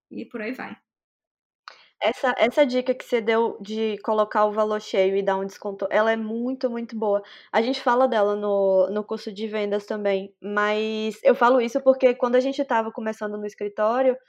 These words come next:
Speaker 2: eu lembro de ouvir isso, assim, que, é, se você começar vendendo com valor muito baixo, é muito difícil pra você subir depois. Aí, o que é que a gente fazia? A gente colocava um valor que a gente não achava que era baixo.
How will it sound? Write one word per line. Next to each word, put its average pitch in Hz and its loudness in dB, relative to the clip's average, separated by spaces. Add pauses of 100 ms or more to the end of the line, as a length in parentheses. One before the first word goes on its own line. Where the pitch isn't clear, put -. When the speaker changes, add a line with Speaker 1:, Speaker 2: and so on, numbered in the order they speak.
(360)
Speaker 2:
eu 240 6
lembro 240 0
de 247 6
ouvir 254 8 (480)
isso, 240 4
assim, 202 -4
que, 220 -4 (440)
é, 214 6
se 277 0
você 262 6
começar 320 2
vendendo 247 2
com 254 -6
valor 233 -2
muito 247 -6
baixo, 214 4
é 226 2
muito 277 0
difícil 302 -4
pra 285 6
você 277 6
subir 262 0
depois. 220 2 (320)
Aí, 226 4
o 262 2
que 269 8
é 262 6
que 277 2
a 285 6
gente 269 -4
fazia? 233 0 (260)
A 214 4
gente 233 -4
colocava 240 6
um 294 -2
valor 262 4
que 311 -2
a 302 0
gente 320 -2
não 302 -2
achava 311 0
que 320 0
era 339 2
baixo. 226 2